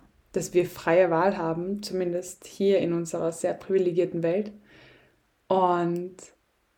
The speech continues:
ich wünsche dir viel Spaß bei dieser Exploration. Schreibt's mir doch voll gern auch mal, welche Geschichten ihr über euch, also ihr euch selbst über euch erzählt habt. Ähm, vielleicht auch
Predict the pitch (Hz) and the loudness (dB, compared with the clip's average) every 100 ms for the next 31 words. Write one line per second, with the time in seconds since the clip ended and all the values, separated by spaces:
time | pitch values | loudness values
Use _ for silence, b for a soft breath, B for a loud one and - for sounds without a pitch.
0 | _ _ _ - - 196 196 226 220 196 | _ _ _ -18 -2 0 2 0 0 -2
1 | - 170 175 208 - 170 165 156 160 - | 0 -2 -2 -2 -2 0 2 2 2 0
2 | 170 160 165 180 196 208 - _ _ _ | 4 4 2 -2 -6 -6 -12 _ _ _
3 | _ _ - - - 202 214 311 311 - | _ _ -12 -2 8 8 8 6 6 6
4 | 196 190 180 185 180 - 185 175 175 180 | 6 8 6 4 0 -2 2 4 2 0
5 | B B B B 185 185 190 208 214 - | B B B B 6 8 6 4 0 0
6 | 208 208 202 185 185 - 180 196 220 - | 2 6 8 8 8 6 8 8 8 0
7 | - 175 185 175 180 - 185 190 - 170 | -4 0 2 2 0 2 2 2 0 2
8 | 156 185 208 202 175 160 156 - - - | 4 4 2 0 2 2 0 -10 -10 -18
9 | - b b b b b b _ 180 175 | -20 b b b b b b _ -2 0
10 | 175 175 175 - 190 254 220 208 | 0 -2 -2 4 6 8 6 6